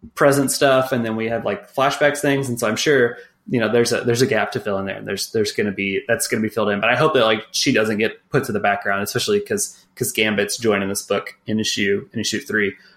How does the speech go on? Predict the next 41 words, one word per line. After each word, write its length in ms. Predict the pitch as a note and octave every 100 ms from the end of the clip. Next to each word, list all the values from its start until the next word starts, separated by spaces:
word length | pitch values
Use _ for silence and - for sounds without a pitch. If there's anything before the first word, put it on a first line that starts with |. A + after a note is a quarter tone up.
| _ _ _
Um, 440 | B2 A#2+ A2 G#2 G#2+ - _ _ _ _ _ -
but 120 | C#3+
yeah, 200 | F#3 D#3+
I 100 | B2+ C#3+
think, 200 | F3+ C#3+
like, 320 | B2+ - - - _ _ _ _ _ -
like, 260 | C#3+ - - _ _ _ _ _ _ _ -
having 320 | D3 F#3 F3
read 340 | D3+ D#3+ D#3 D#3
Taylor's, 380 | E3+ D3+ C#3+ C3 -
you 140 | - A#2+
know, 160 | A2+ A2+
Tom 160 | D3
Taylor's 260 | C#3+ B2 A2+
Injustice 480 | G#2 E3 F3 D#3+ -
stuff 440 | E3 D#3 D3+ -
and, 120 | - A#2
like, 180 | A2 A#2+
read 200 | A#2+ -
some 120 | A#2+
of 40 |
the 60 | A2
other 100 | B2+
things 200 | C3+ A#2+
he's 200 | B2 -
written, 180 | B2 A#2+
like, 140 | A#2+
Taylor 300 | - G3 D3+
writes, 580 | B2 C3+ C#3 - - - - _ _ _ -
um, 520 | A#2+ A#2 G#2+ G2+ G#2 - _ _ _ -
like, 160 | B2+ - G#2+
really 300 | C#3+ D#3+ C#3+
good 400 | B2+ C3+ A#2+ -
political 460 | D3 B2+ D#3+ E3+ F#3+
stuff, 400 | - G3+ G#3 -
like, 140 | A#2+
I 80 | A2+
think, 220 | A#2+ A#2+
like, 200 | A#2 A2+
pretty 180 | - A#2+
fair, 500 | - A2+ A#2 C#3+ C#3+